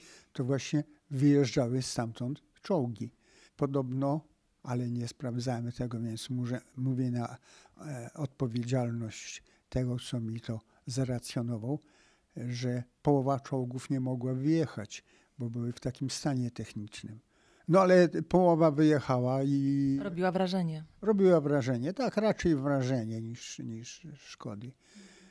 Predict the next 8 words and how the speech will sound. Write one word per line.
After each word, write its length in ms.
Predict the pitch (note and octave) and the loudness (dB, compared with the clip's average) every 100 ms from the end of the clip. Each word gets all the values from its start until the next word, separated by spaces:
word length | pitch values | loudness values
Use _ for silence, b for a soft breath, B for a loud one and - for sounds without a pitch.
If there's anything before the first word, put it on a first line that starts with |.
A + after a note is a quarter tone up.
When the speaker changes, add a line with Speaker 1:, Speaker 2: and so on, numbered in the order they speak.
| B | B
Speaker 1:
Oprócz 340 | D3+ B2+ C#3 | -8 -4 -4
czołgów 420 | - C#3+ C#3+ D#3 - | 0 0 0 -2 -2
były 300 | C3+ C3+ C3+ | 0 2 0
także 360 | - C3+ C3+ | -2 -4 -4
tak 200 | C3 C3 | -4 -6
zwane 320 | A#2 C3 C3 B2+ | -4 -2 0 -2
skoty, 580 | - - B2 - C#3 D#3 b b | -4 -2 -2 -2 -8 -8 b b
czyli 480 | - C3+ A#2+ B2 | -4 -4 -2 -4